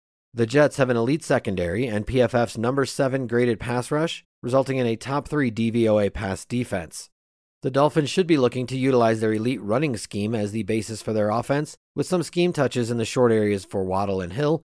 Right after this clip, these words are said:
assuming Hill is cleared to play. This profiles as a physical and difficult test for the Dolphins,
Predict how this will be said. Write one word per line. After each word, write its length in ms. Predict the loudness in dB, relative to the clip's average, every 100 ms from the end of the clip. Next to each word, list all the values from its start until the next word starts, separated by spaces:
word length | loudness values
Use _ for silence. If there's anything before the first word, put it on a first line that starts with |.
| _ -8
assuming 340 | -4 -2 -2
Hill 180 | 0 0
is 120 | -2
cleared 220 | -4 -4
to 60 | -4
play. 340 | -6 -6 -8 _ _ _ _ _ -2
This 200 | -2 2
profiles 600 | 4 6 6 6 4 4
as 140 | 2
a 100 | 0
physical 520 | 2 -2 0 0 0
and 220 | 2 -2 0
difficult 460 | -2 0 0 0
test 260 | 2 -2 0
for 80 | -2
the 100 | 0
Dolphins, 520 | -2 -4 -4 -6